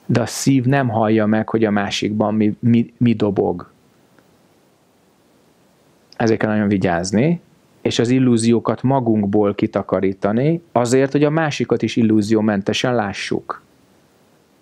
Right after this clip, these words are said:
Mert ha nem, akkor elsősorban magunkat vezettük meg, öncsalás, és ekkor a másik is pontosan ugyanott fog nekünk csalódást okozni, ahol mi egyébként magunknak már megtettük.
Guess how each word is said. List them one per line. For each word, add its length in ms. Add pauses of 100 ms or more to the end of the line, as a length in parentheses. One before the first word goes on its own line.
(600)
Mert 180
ha 100
nem, 400
akkor 280
elsősorban 520
magunkat 580
vezettük 640
meg, 440 (880)
öncsalás, 640 (880)
és 160
ekkor 320
a 60
másik 500
is 220 (140)
pontosan 500
ugyanott 320
fog 360 (440)
nekünk 340
csalódást 580
okozni, 460 (180)
ahol 300
mi 80
egyébként 420
magunknak 480
már 180
megtettük. 720